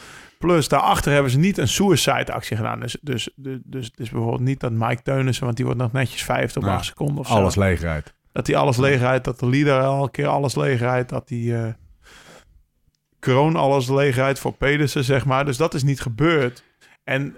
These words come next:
Speaker 1: ja, dan uiteindelijk, dan komt hij daar dus aan de voet. Ja,
Speaker 2: Ja.
Speaker 1: dan, eh,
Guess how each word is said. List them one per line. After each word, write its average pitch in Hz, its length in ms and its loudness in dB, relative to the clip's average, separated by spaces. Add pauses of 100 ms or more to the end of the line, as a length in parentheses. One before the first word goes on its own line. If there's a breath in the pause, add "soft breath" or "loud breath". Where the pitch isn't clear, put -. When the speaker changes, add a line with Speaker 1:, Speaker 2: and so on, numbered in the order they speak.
Speaker 1:
ja, 107 240 -6
dan 113 360 -8
uiteindelijk, 123 500 -6
dan 123 100 -10
komt 123 220 -8
hij 123 80 -8
daar 120 120 -4
dus 117 120 -10
aan 120 100 -6
de 113 60 -8
voet. 143 520 -6
Ja, - 120 -4
Speaker 2:
Ja. 87 160 0
Speaker 1:
dan, 123 260 -6
eh, 120 260 -8